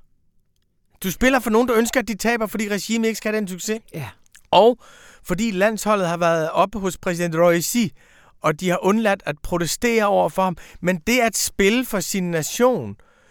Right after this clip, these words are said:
Speaker 1: nogen ønsker, at man taber, og nogen ønsker, at man vinder. Og de her spillere, de iranske spillere, de kommer jo til V M med den bevidsthed, at moralpolitiet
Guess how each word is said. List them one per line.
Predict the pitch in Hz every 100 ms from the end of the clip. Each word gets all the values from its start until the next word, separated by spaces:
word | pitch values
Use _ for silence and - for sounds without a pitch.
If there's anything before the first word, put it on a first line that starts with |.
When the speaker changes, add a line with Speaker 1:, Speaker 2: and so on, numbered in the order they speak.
| -
Speaker 1:
nogen | 165 196 233
ønsker, | 202 220 -
at | 202
man | 175 165
taber, | - 214 202 165
og |
nogen | 160 196 202
ønsker, | 202 - 175
at | 160
man | 156 156
vinder. | 202 196
Og | 156 - 160 156 - _ _ _ _ -
de | 220
her | 220 226
spillere, | - - 214 220 240 208
de | 180
iranske | 170 190 208 190
spillere, | - - 180 208 170 - _ _ _ _ _ _ _ -
de | 196 -
kommer | - 226 240 226
jo | 185 143 113 _ _ _ _ _ _
til | - 185 165
V | 226 214
M | 208
med | 208
den | 190 240
bevidsthed, | 208 202 247 233 - 208 123 107 _ _ _ _
at | 170 185 - - _ _ _ _
moralpolitiet | 151 175 185 233 226 - 160 123 - 117 101